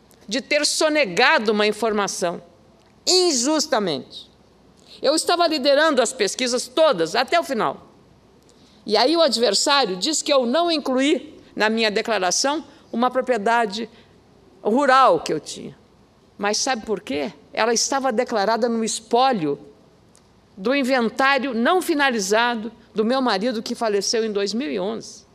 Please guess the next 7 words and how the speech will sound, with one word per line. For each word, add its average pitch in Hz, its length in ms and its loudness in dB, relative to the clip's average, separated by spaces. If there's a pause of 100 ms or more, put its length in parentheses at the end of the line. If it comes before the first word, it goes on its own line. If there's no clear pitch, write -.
(1900)
Ela 254 200 2
estava 269 500 0
declarada, 214 600 0
a 208 40 2
Receita 311 440 0
Federal 262 360 -2
declara. 180 560 -6